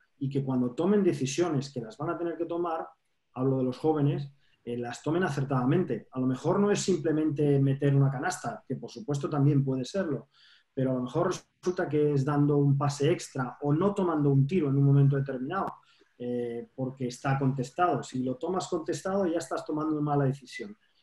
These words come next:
Creo que salirte del, de lo que realmente te están pidiendo, pues, hombre, no es, no es un buen comienzo. Eh, particularmente lo pienso así, ¿no?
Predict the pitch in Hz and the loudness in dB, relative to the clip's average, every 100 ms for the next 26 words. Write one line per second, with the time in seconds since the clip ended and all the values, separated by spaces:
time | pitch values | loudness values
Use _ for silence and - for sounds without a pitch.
0 | _ - 143 175 143 143 143 139 139 139 | _ -2 0 0 2 2 4 4 2 -2
1 | - 147 139 165 190 - 165 151 - _ | -6 2 4 6 4 2 -2 -4 -6 _
2 | _ 143 135 131 131 127 127 127 127 _ | _ -4 -2 2 2 2 0 -2 -4 _
3 | _ _ 127 123 131 131 131 139 131 127 | _ _ -8 -2 2 2 0 0 0 0
4 | 123 131 143 151 147 151 147 147 139 147 | -2 0 0 0 0 0 0 -2 -4 0
5 | 143 143 143 151 156 165 165 120 - 127 | 2 4 4 4 0 -4 -6 -10 -8 -6
6 | 113 107 123 139 147 139 131 147 139 143 | -6 -6 -8 -8 -8 -8 -8 -4 -2 0
7 | 139 135 127 139 - _ _ _ _ _ | -2 -4 -4 -4 -6 _ _ _ _ _
8 | _ 202 196 196 196 _ _ _ - 107 | _ -20 -20 -20 -20 _ _ _ -20 -18
9 | 117 127 131 139 135 127 - 120 - 98 | -8 -6 -4 -2 -4 -6 -8 -14 -14 -18
10 | 143 | -20